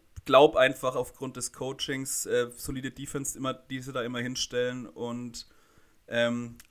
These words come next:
der richtigen Richtungen, die sie da gehen, glaub ich, äh, mehr an die Knicks als an die Bulls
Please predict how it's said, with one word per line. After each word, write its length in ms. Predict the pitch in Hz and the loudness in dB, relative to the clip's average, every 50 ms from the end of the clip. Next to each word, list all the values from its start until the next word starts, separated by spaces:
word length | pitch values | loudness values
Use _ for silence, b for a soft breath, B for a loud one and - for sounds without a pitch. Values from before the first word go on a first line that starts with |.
| _ _ _ _ - - | _ _ _ _ -10 -2
der 280 | 120 117 120 120 120 | 2 4 6 4 4
richtigen 320 | 127 131 - - 139 123 117 | 2 -2 -6 -6 -6 -6 -6
Richtungen, 440 | 113 131 127 - - 131 127 123 117 | -10 -10 -10 -8 -8 -6 -6 -6 -8
die 100 | 127 117 | -10 -10
sie 80 | 127 | -6
da 80 | 120 117 | -6 -6
gehen, 300 | 113 - 117 117 117 113 | -6 -4 -6 -6 -6 -6
glaub 260 | - 117 107 113 110 | -6 -6 -6 -6 -6
ich, 300 | 117 - - - - - | -8 -12 -14 -16 -16 -12
äh, 260 | - 117 113 117 120 113 - | -10 -6 -4 -4 -4 -4 -6
mehr 480 | 120 127 120 117 120 127 139 143 143 120 | -8 -4 0 2 4 6 8 8 6 6
an 140 | 127 127 123 | 4 0 -2
die 80 | 123 | -4
Knicks 380 | 120 123 131 123 - - - - | -4 -4 -4 -4 -4 -4 -4 -2
als 300 | - 117 120 117 117 - | 0 -2 -2 -2 -4 -8
an 100 | 117 117 | -8 -8
die 80 | 120 | -6
Bulls 560 | - - 139 151 160 160 160 - - - - | -2 2 4 6 6 6 4 0 -6 -10 -14